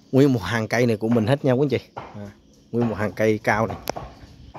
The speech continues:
Rồi bây giờ em sẽ quay vào căn nhà cho quý anh chị xem ha. Mình là sát với tỉnh lộ năm mươi hai, gần chợ Hòa Long và gần chợ Long Phước luôn ha.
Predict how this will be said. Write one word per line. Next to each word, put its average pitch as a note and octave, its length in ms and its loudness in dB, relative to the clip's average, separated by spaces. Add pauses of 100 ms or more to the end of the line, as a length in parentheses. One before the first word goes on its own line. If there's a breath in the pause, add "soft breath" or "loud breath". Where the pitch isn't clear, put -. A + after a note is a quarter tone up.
(420)
Rồi G#2+ 140 0
bây A2 120 2
giờ G2+ 80 0
em G#2+ 100 -4
sẽ G#2 200 -6
quay A2 140 -2
vào F#2+ 180 -4
căn G#2 180 -10
nhà F#2 160 -8
cho F2+ 60 -10
quý A2+ 80 -8
anh B2+ 80 -6
chị G2+ 80 -14
xem G2+ 180 -6
ha. A2+ 100 -8 (1900 loud breath)
Mình A#2+ 180 4
là A2 140 2
sát D3+ 260 0
với F3+ 100 0
tỉnh B2+ 180 -8
lộ A2 180 0
năm A#2+ 140 -2
mươi B2 120 2
hai, A#2 260 -2
gần G#2+ 340 -6
chợ F#2+ 120 0
Hòa G2+ 220 -2
Long A2+ 300 -2
và G#2 120 -2
gần G2+ 260 -4
chợ F#2 180 -6
Long A2 160 -4
Phước F3 220 -2
luôn B2+ 120 2
ha. C3 120 0